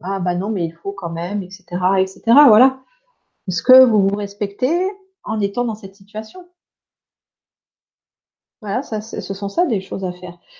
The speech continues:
Est-ce que c'est du sacrifice ? Est-ce que, justement, non, c'est la conscience de l'amour parce que vous sentez cet appel intérieur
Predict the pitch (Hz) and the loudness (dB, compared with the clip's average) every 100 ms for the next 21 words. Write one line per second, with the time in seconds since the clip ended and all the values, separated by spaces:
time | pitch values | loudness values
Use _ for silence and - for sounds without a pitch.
0 | _ - - 214 220 185 185 190 190 180 | _ -8 -4 0 0 0 -2 -4 -4 0
1 | 311 392 - 190 185 - 208 214 180 - | 4 2 2 -6 -4 -2 0 0 -4 -4
2 | 175 262 247 269 302 196 214 180 180 175 | -2 0 0 0 -2 0 0 0 -4 -6
3 | 185 180 170 165 330 202 185 247 220 - | -6 -2 -2 -2 -4 -6 -6 -2 -2 -4
4 | 175 240 240 185 175 214 202 185 185 160 | -2 -2 -4 -8 -6 -2 -2 -2 -2 2
5 | 202 294 | 4 4